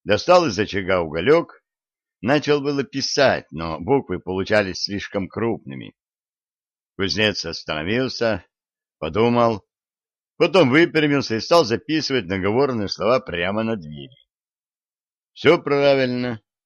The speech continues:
подтвердил Олег, глядя ему через плечо. "Понятно", вздохнул мастер и полез обратно наверх.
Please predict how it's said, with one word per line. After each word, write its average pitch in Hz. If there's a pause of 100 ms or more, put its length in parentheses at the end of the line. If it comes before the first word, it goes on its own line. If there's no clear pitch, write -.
(140)
подтвердил 101
Олег, 120
глядя 101
ему 110
через 92
плечо. 85 (920)
"Понятно", 90 (600)
вздохнул 90
мастер 113 (360)
и 87
полез 127
обратно 107
наверх. 104